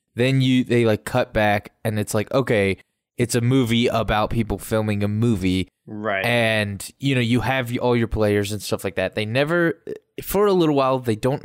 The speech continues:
Speaker 1: the camera that is following the group of people that are, you know, like, the main stars or whatever, n-, it's not addressed whether it's a real person or it's just, you know, us watching them.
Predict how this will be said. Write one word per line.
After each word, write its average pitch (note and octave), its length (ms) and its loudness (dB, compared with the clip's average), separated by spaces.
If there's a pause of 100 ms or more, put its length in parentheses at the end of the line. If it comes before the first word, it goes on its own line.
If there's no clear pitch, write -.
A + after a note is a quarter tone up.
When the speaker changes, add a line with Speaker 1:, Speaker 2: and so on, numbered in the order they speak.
(140)
Speaker 1:
the A#2+ 80 -4
camera F3 340 0
that C#3+ 120 0
is A#2+ 140 0
following B2+ 680 0 (480)
the G#2+ 580 0
group A2+ 300 -2
of G#2+ 100 -6
people A2+ 360 -2
that G#2 140 2
are, F#2+ 140 -2 (140)
you G#2 100 -4
know, F2 160 0
like, E2 220 -6
the F#2+ 60 -4
main F#2+ 440 -4
stars G#2 480 0
or G#2+ 60 -4
whatever, G#2+ 340 -6 (1080)
n-, B2 200 -4
it's - 240 0
not F#3 140 2
addressed A#2 580 0
whether G#2 540 2
it's - 200 -4
a G#2+ 60 0
real A2 300 2
person G#2 520 -2
or G2 380 2
it's F#2 200 -8
just, - 600 -2
you F#2+ 80 -4
know, C#2 280 -4
us G2+ 320 -2
watching G2+ 440 -2
them. F#2 240 -2